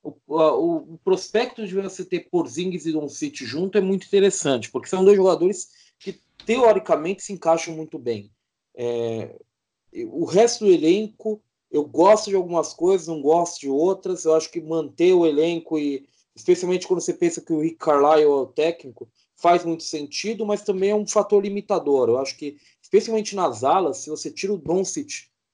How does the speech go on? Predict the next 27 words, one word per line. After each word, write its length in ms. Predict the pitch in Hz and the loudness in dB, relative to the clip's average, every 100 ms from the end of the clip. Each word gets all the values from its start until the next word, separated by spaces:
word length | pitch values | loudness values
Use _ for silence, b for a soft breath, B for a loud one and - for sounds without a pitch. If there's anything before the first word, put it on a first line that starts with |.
| _ | _
é, 540 | 127 131 123 120 113 | -6 -2 0 0 -2
da, 220 | 110 131 120 | -2 -2 -2
da, 220 | 131 123 | -2 -2
da 200 | 113 127 | 0 0
história, 540 | - - 165 185 135 | 0 2 4 4 2
e 80 | 127 | 0
o 80 | 135 | 0
Doncic 400 | 151 151 147 - | 0 0 -6 -6
não 100 | 139 | -4
é 40 | |
exatamente 540 | 135 131 131 131 - 113 | -2 -4 -6 -8 -10 -2
um 80 | 131 | 2
ala, 220 | 170 139 | 2 2
é 40 | |
um 100 | 127 | -2
ala 140 | 131 127 | -2 -2
armador, 520 | 123 113 101 165 156 | -4 -6 -2 0 2
e, 40 | |
e, 520 | 127 117 120 123 107 123 | 0 0 -4 -6 -8 -16
e 20 | |
funcionalmente 800 | - 170 - 160 143 139 143 139 | -8 -8 0 2 2 0 -4 -4
não 80 | 131 | 0
é 40 | |
o 80 | 131 | 0
armador 340 | 127 123 127 | 0 -2 -4
do 120 | 117 | -6
time, 460 | 113 - 180 214 | -10 -8 -6 -6